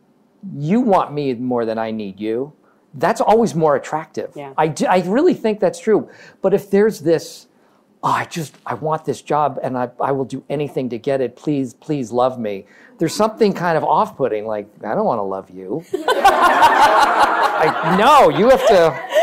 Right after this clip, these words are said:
Speaker 1: come on, give me some mystery. Um,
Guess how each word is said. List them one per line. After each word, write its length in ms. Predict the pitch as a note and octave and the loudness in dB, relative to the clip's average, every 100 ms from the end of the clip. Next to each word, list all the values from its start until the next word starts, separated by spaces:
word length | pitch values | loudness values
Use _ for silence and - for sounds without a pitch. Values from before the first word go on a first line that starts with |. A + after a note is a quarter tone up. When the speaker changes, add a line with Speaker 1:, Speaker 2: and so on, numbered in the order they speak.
| - | 2
Speaker 1:
come 160 | G3+ G3+ | 2 4
on, 500 | A3 D4 F3 G#2+ - B4 - A4 - | 6 6 6 2 -2 -6 0 0 2
give 100 | D4+ | 2
me 100 | - | 4
some 240 | - A3 E3 | 4 2 4
mystery. 640 | G#3 C#4+ - C#4 D#3+ B2 G2+ - - - - - G#3+ | 4 4 4 2 0 0 -4 -8 -14 -12 -10 -2 4
Um, 440 | G3 F#3+ F#3 | 6 4 0